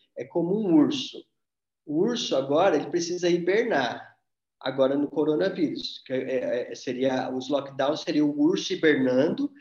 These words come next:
e a injeção de liquidez que nós estamos é pra manter o urso vivo,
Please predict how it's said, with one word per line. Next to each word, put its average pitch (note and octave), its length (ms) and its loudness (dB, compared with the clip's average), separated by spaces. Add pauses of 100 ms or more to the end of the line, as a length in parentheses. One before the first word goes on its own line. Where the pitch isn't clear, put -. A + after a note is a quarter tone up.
(300)
e D3+ 160 -2
a D#3+ 80 4
injeção G#3+ 680 0
de G3 100 -4
liquidez E3+ 800 0
que - 120 -10
nós C#3 200 -4
estamos E3+ 360 -2
é D3+ 60 -2
pra E3+ 120 -4
manter F#3 320 2
o G3+ 120 0
urso G#3+ 400 -8
vivo, F3+ 460 -2